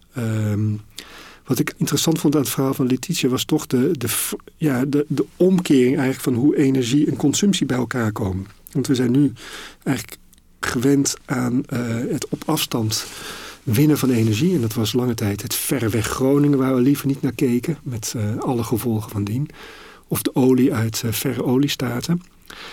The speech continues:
Ehm, en zij schetst eigenlijk een beeld waar de energieopwek natuurlijk weer veel dichterbij komt. Ehm, en waar het sterker nog misschien ook, eh, niet meer een, eh,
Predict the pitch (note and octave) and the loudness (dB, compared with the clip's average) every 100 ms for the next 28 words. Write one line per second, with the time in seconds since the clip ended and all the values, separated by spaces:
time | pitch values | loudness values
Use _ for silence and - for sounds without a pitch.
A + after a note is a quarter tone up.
0 | - - - B2+ A#2+ A2+ A2+ A#2 C3 - | -20 -14 -2 2 2 2 2 2 -2 -8
1 | - _ - - - - _ _ - D3+ | -20 _ -18 -18 -18 -20 _ _ -2 0
2 | C#3+ C#3 - F3 - D#3+ D#3 D3 C3 C3 | 2 0 2 0 0 0 2 2 4 4
3 | C3+ B2+ B2+ B2 C#3 C3+ A#2+ F#3 D3+ A2 | 4 2 2 2 2 2 2 2 0 0
4 | A#2 A#2 B2+ - B2+ - B2+ D#3+ D#3 B2 | -2 0 -4 0 0 2 0 4 4 4
5 | B2+ - A2 C#3 C#3 C#3 D#3+ - - - | 0 0 -2 0 0 -2 -6 -12 -12 -6
6 | C3 A2+ G#2+ G#2 G#2 G2+ G#2+ G#2 - - | -4 -2 -2 -2 -4 -4 -4 -4 -8 -20
7 | - - - - - C#3 A#2+ B2 B2 B2 | -20 -20 -20 -20 -4 0 2 2 0 0
8 | - E3 F3+ C3 G#2+ - - - C#3+ - | 0 0 0 0 -2 -2 -10 -6 -4 -2
9 | D3 D#3 C#3 - - - C3 A#2+ B2+ D3+ | 0 0 -2 -2 -12 -4 -2 0 0 0
10 | C3+ B2 A#2+ B2 A2+ D#3+ - A2+ G#2+ G2+ | 2 2 2 0 0 -4 -4 -2 -2 -2
11 | G#2 | -4